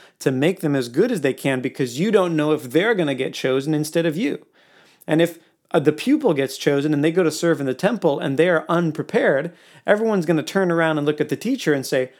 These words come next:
"Why didn't you prepare your pupil like you should have?" Because God may have chosen them, or God did choose them. So you see, in the structure, it's actually quite clever when you have God's presence,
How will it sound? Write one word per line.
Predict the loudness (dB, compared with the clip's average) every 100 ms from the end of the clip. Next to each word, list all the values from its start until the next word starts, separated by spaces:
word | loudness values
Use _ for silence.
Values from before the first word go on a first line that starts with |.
| _ _
"Why | -16 -8 -2 0 0
didn't | 0 -2 -4
you | -2 -2
prepare | -2 -6 -4 0 0
your | -2 -4
pupil | -4 -6 -4 -4 -6 _ _ -12
like | -2 0 0 -2
you | -4
should | -2 0
have?" | 0 -2 -10 _ -4
Because | 0 2 0 -4 _ -12 -2
God | 0 2 2
may | 2 2
have | 2 -2
chosen | 0 0 2 0 0
them, | -2 -2 2
or | 2
God | 4 0 -2
did | -2 -4
choose | -4 -6 -8
them. | -12 -20 -20 _ _ _ _ _ _ _ -20 -18
So | -4 -2
you | -2
see, | 0 0 0 -4 _ -4
in | 0 0
the | -2
structure, | 0 0 0 -2 -2 -2 -8 _
it's | -4 0
actually | -2 0 -2
quite | 0 0 -2 -2
clever | -4 -4 -4 -10 -16 _ _
when | -2 2 2 4
you | 2
have | 2 0 0
God's | 0 2 0 -4
presence, | -2 -2 -2 -8 -14